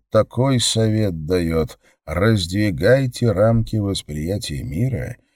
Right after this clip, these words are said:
ищите новые сферы применения своего творческого потенциала,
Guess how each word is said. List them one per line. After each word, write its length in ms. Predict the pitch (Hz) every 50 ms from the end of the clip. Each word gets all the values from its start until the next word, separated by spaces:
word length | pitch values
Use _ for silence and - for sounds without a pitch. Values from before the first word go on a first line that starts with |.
| _ -
ищите 640 | - 90 98 92 - - - 117 120 117 - 113 107
новые 520 | 101 98 107 117 120 113 110 107 104 98
сферы 600 | - - - - - - 76 92 113 107 101 95
применения 680 | - 90 95 90 87 82 82 87 95 101 95 90 90 85
своего 340 | - - 76 80 82 85 80
творческого 640 | - 71 76 85 82 - - - - - - 71 69
потенциала, 1000 | - 73 69 - 62 62 - - - - - 87 110 120 113 92 82 73 -